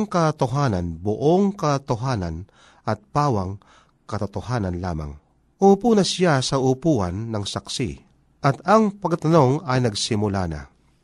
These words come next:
Ang unang tanong ay ganito, "Nasaan ka nang gabing nangyari ang krimen?" Ang sagot niya ay, "Nasa bahay po." "Ano ang ginagawa mo?" Ang kanyang sagot, "Ako po ay natutulog."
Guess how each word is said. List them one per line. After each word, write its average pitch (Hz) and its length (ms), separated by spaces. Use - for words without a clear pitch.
Ang 151 80
unang 214 320
tanong 147 480
ay 120 160
ganito, 95 480
"Nasaan 165 560
ka 165 240
nang 131 320
gabing 117 560
nangyari 113 560
ang 104 240
krimen?" 107 480
Ang 92 160
sagot 95 320
niya 120 240
ay, 101 320
"Nasa 143 400
bahay 143 560
po." 147 320
"Ano 202 320
ang 180 160
ginagawa 160 640
mo?" 110 240
Ang 110 160
kanyang 95 320
sagot, 117 400
"Ako 160 240
po 214 200
ay 139 160
natutulog." 127 880